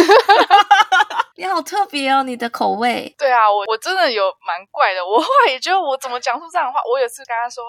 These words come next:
Speaker 1: ：“哎，我觉得你的腿很好看。”不是好看啦，<laughs> 是我喜欢，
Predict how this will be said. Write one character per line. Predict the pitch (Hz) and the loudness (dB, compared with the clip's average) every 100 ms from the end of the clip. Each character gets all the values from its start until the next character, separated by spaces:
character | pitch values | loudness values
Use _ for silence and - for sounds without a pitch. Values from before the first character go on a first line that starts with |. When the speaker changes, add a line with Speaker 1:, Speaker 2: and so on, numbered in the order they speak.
| - _ _ - | -18 _ _ -8
Speaker 1:
：“哎， | 311 | -6
我 | |
觉 | 233 | -4
得 | 339 | -6
你 | 285 | -6
的 | 214 | -10
腿 | - 196 110 58 - | -6 -6 -6 -12 -10
很 | 214 202 | -10 -8
好 | - 180 - _ | -2 -2 -2 _
看。” | 269 220 - - - | -10 -10 -12 -20 -12
不 | 285 | 4
是 | 466 | 4
好 | - | 6
看 | - 359 - | 2 4 4
啦， | 208 | 2
<laughs> | |
是 | 302 302 | 0 2
我 | 226 | 2
喜 | - - - - | 2 0 -6 -4
欢， | 175 | 0